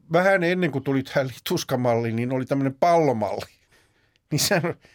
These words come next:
sehän on ihan selvä, että ei semmoisella pallomallilla tee mitään. Mut se oli kans tämmönen, niinku, missä pystyt näkee täht-, niinku, tähtitaivaan ja muut. Mut kun se ei mahdu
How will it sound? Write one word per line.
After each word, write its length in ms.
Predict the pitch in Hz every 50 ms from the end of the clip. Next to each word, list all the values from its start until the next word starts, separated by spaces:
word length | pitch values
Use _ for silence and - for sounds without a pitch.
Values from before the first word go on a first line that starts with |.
| _ _ _
sehän 260 | - - 185 185 170
on 100 | 156 156
ihan 180 | 165 160 160 151
selvä, 400 | - - 180 175 175 151 135 120
että 180 | 113 - 120
ei 120 | 120 135 135
semmoisella 320 | - 147 135 147 131 - -
pallomallilla 600 | 160 151 156 151 147 110 120 123 113 113 101 107
tee 180 | - - 120 113
mitään. 400 | 123 143 156 156 - 135 110 104
Mut 120 | 117 -
se 80 | - 175
oli 120 | 160 151
kans 200 | - 156 156 151
tämmönen, 360 | - 151 143 143 135 127 120
niinku, 180 | 117 113 110 117
missä 200 | 117 117 - 117
pystyt 340 | - 127 117 - - 120 117
näkee 300 | 131 123 123 - 120 110
täht-, 500 | - - - _ _ _ 143 143 147 147
niinku, 180 | 170 156 147 151
tähtitaivaan 800 | - 156 151 147 - 143 131 - 123 120 120 107 107 107 104
ja 60 | 107 107
muut. 380 | 110 113 107 101 113 - - _ _ _ _ _ _ _
Mut 120 | - 127 -
kun 100 | - 135
se 100 | 143 135
ei 60 | 131
mahdu 280 | 135 147 143 139 135